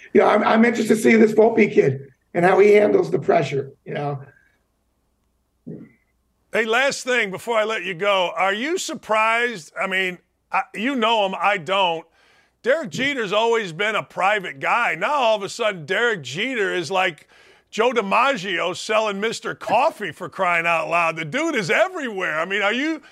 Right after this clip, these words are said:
Speaker 2: are you surprised at this kind of coming out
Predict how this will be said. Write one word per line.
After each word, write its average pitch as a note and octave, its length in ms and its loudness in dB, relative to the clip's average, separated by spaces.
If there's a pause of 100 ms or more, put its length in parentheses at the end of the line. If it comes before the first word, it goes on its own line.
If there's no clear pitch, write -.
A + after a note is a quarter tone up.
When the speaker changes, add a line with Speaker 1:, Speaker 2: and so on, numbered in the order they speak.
(240)
Speaker 2:
are F#3 120 0
you C#4+ 180 -2
surprised A3+ 720 0
at A3 140 -2
this A#3+ 200 -4
kind A3+ 320 -2
of G#3 120 -6
coming A#3 380 -2
out A3 260 0